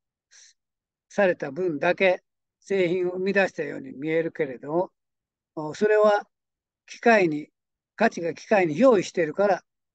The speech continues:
だという説明をマルクスはしているんですね。それを、お、人間の労働が、うん、製品にですね、移す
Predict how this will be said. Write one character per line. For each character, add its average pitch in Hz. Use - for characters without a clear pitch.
だ 226
と 233
い 131
う 120
説 143
明 156
を 175
マ 151
ル 123
ク -
ス -
は -
し -
て 127
い -
る -
ん -
で -
す -
ね。 359
そ 226
れ 220
を、 214
お、 170
人 165
間 165
の 170
労 180
働 175
が、 226
う 170
ん、 151
製 -
品 160
に 190
で 170
す -
ね、 160
移 202
す -